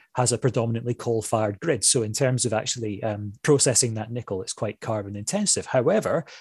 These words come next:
Britishvolt, which is building a massive battery gigafactory in Northumberland on the site of an old coal-fired power plant, surrounded by, uh, lots of low-carbon energy and the landing point of the grid connection to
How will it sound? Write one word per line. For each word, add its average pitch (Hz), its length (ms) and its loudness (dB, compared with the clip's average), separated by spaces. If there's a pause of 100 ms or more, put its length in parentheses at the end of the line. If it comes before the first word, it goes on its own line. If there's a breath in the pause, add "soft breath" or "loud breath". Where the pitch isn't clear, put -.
(140)
Britishvolt, 131 800 2 (160)
which - 220 -8
is 107 160 0
building 113 380 2
a 107 100 -4
massive 120 520 0
battery 117 380 0
gigafactory 113 720 -2
in 104 460 -4 (100)
Northumberland 143 640 0 (340 loud breath)
on 117 100 2
the 104 80 0
site 127 240 6
of 120 80 -6
an 117 80 0
old 117 200 0
coal-fired 117 480 2
power 110 200 0
plant, 117 320 -2
surrounded 123 420 2
by, 107 320 0 (320 loud breath)
uh, 107 220 -2
lots 123 300 2
of 110 180 0
low-carbon 120 560 2
energy 110 460 -4
and 131 260 4
the 120 180 -2
landing 127 540 2
point 117 340 -2
of 110 100 -4
the 120 80 -2
grid 131 220 0
connection 110 400 -4
to 110 240 -2